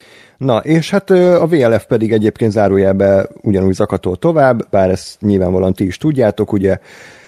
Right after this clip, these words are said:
kiraktuk Facebookra a negyedik selejtezőnek a, a filmlistáját, illetve megtudtuk, hogy spoiler, spoiler, az Éjféli Cowboy visszakerült a versenybe, úgyhogy,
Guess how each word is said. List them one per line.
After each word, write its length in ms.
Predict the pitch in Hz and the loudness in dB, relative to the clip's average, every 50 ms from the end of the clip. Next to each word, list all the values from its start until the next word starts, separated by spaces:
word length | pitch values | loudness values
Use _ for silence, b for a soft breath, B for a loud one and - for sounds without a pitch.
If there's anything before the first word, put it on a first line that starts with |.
| B B B B B B B B | B B B B B B B B
kiraktuk 460 | - 139 120 113 107 - - 117 104 | -4 -2 0 0 -2 -4 -6 -10 -8
Facebookra 680 | - - 110 104 95 101 98 - - 101 98 95 95 101 | -4 -2 -2 -2 -2 -4 -8 -4 -4 -2 -2 -2 -2 -4
a 160 | - 101 98 | -2 -2 -2
negyedik 400 | 95 101 101 98 98 95 95 95 | 0 0 0 0 0 -2 -2 -4
selejtezőnek 840 | - - 98 92 92 90 - 101 95 92 98 95 92 92 87 - | -4 -4 -4 -4 -4 -4 -4 -6 -4 -2 -2 -2 -2 -2 -4 -4
a, 140 | - 92 90 90 90 - - - - 95 90 90 90 92 | -4 -4 -2 -4 -4 -8 -10 -8 -6 -4 -4 -2 -2 -4
a 40 | 90 | -4
filmlistáját, 960 | 90 - - - 147 156 160 147 127 117 - - 127 110 104 98 98 - - | -6 -8 -6 -2 0 2 2 2 0 0 -2 -2 -2 0 0 0 0 -2 -2
illetve 380 | 107 95 95 92 - - - 92 | -2 -2 -2 -2 -4 -4 -4 -2
megtudtuk, 560 | 92 90 - - - 90 - - 101 90 - | -2 -2 -4 -4 -8 -8 -8 -8 -14 -12 -8
hogy 300 | - 101 90 87 - 82 | -4 -4 -4 -4 -4 -8
spoiler, 440 | - - - 104 98 95 90 90 90 | -16 -10 -4 -2 0 0 0 -2 -4
spoiler, 420 | - - - 117 113 107 101 98 | -6 -6 -2 -2 0 0 2 2
az 320 | 95 92 90 92 92 95 95 | 2 0 0 0 -2 0 0
Éjféli 340 | 101 95 90 - 90 87 87 | 0 -2 -2 -4 -6 -6 -6
Cowboy 380 | - - 85 82 82 87 87 | -4 -4 -4 -4 -4 -4 -4
visszakerült 540 | 87 - - - 110 - - 95 95 92 - | -4 -4 -4 -6 -6 -4 -4 -4 -4 -4 -6
a 60 | 90 | -6
versenybe, 500 | 92 95 92 87 - - 92 92 - 87 | -6 -6 -6 -8 -10 -12 -12 -12 -12 -12
úgyhogy, 380 | 87 95 - - 98 95 - | -12 -12 -10 -10 -10 -10 -10